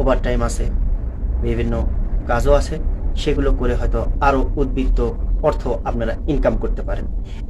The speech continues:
এক এক কোম্পানিতে এক এক রকম টাইমিং, এক এক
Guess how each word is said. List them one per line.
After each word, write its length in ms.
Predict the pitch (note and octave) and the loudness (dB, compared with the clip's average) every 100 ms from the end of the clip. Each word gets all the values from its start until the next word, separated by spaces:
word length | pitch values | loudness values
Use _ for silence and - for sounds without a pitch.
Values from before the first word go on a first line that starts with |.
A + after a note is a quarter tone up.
| C3 | -2
এক 80 | C3+ | -2
এক 80 | - - | -2 -2
কোম্পানিতে 440 | B2+ E3 G#3 G#3 A3 - - - C3+ | 0 0 0 0 -2 -4 -6 -6 -4
এক 60 | C#3+ | -2
এক 60 | C3 C3+ | -2 -2
রকম 220 | A2 A#2 A2+ - - - | -4 -4 -4 -4 -4 0
টাইমিং, 300 | C3 C3+ C3+ C#3 - - - B2 | 2 4 2 0 -2 -2 -2 -2
এক 60 | |
এক 60 | B2 | -2